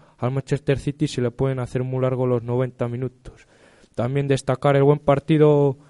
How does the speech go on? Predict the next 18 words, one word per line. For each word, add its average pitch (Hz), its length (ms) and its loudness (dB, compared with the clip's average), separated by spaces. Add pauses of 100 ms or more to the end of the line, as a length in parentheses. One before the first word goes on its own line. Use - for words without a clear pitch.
(220)
de 135 120 0
la 139 100 4
defensa 151 380 2
de 147 80 6
los 147 160 6
dos 151 160 4
conjuntos. 170 520 2
Yo 151 120 0
me 151 80 -2
quedo 151 180 6
con 147 140 0
el 147 60 0
Ma-, 147 260 0
en 151 100 -4
el 139 100 0
Madrid 139 300 2
con 139 160 2
Pepe. 175 540 0